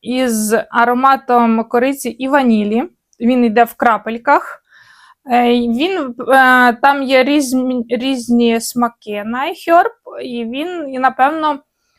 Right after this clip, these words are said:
використовується для випічки. Але, е,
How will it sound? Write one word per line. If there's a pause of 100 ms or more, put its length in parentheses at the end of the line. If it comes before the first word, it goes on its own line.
використовується
для
випічки. (540)
Але,
е,